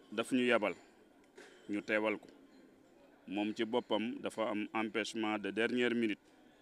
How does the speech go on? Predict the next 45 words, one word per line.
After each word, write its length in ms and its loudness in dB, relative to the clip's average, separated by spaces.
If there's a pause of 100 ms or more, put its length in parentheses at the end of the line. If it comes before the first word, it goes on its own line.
(640)
waaye 260 2
moo 220 0
waroon 280 -2
teew, 260 -2 (1160)
ndax 160 -6
xam 180 2
na 100 2
bu 120 -2
baax 320 4 (560)
seen 340 -4
diggante. 380 -2 (1300)
Xam 220 -2
na 80 2
bu 160 -2
baax 440 6
aussi 280 -2
barab 360 0
bi, 160 0
liggéey 400 2
bu 140 -4
am 140 0
solo 280 0
bi 120 -2
ngeen 160 4
fiy 180 -2
def, 260 -6 (300)
muy 100 -6
Muxaddamatul 800 -4
Xidma, 320 -2 (920)
bi 80 -4
nga 80 4
xam 160 4
ne 120 6
lim 200 4
jàpp 180 6 (960)
mooy 200 2
moom 280 6
li 120 4
mu 120 6
waroon 240 8
a 60 2
taxawee 320 0
muy 220 2
commune 340 2
bi, 120 -8